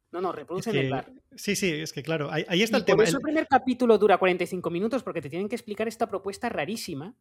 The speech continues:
Speaker 1: aparentemente grabado con, pues como se graba un programa de Pesadilla en la cocina, pues medio cámara oculta, medio tal.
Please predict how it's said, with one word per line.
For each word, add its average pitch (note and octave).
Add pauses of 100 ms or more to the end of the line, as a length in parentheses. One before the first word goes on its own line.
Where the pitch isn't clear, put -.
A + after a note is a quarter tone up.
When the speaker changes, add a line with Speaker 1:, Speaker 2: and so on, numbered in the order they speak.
Speaker 1:
aparentemente G#3
grabado D3+
con, A#2+
pues -
como A#2+
se A#2
graba C3+
un F#3
programa D3+
de C3+
Pesadilla B2+
en A#2+
la A#2
cocina, E3
pues B2+
medio B2+
cámara C#3+
oculta, E3
medio C#3+
tal. F3